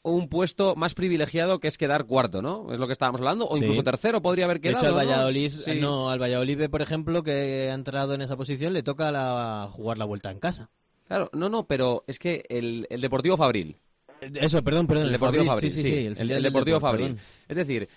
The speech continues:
Speaker 1: te juegas el último partido contra un equipo que está ascendido ya, que sí, que el Pontevedra, Pon-, Pontevedra es muy fuerte, pero quizás e-, esa tesón competitiva la tenía el Ávila, que te, te estabas jugando mucho.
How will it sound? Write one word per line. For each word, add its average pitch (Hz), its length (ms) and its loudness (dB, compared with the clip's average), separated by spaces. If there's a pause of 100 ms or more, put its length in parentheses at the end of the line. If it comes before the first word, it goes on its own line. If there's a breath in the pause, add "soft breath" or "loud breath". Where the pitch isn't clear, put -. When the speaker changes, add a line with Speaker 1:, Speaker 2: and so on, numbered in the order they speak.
Speaker 1:
te 151 100 0
juegas 170 440 0
el 151 120 2
último 208 260 2
partido 127 440 0
contra 135 240 0
un 196 40 -2
equipo 196 240 -2
que 165 60 0
está 175 480 0
ascendido 135 640 0
ya, 120 260 2
que 120 120 -6
sí, 139 120 -4
que 135 60 -2
el 139 120 -2
Pontevedra, 170 460 0
Pon-, 156 220 -2
Pontevedra 170 380 2
es 180 60 -2
muy 185 120 2
fuerte, 147 360 0 (360 loud breath)
pero 151 320 4
quizás 175 500 -2
e-, - 140 -16
esa 160 300 -4
tesón 175 340 -2
competitiva 151 840 0 (120)
la 147 180 0
tenía 170 300 0
el 139 80 -4
Ávila, 101 340 -8
que 135 100 -6
te, 143 140 -4
te - 140 -6
estabas 202 240 0
jugando 185 320 0
mucho. 123 400 -4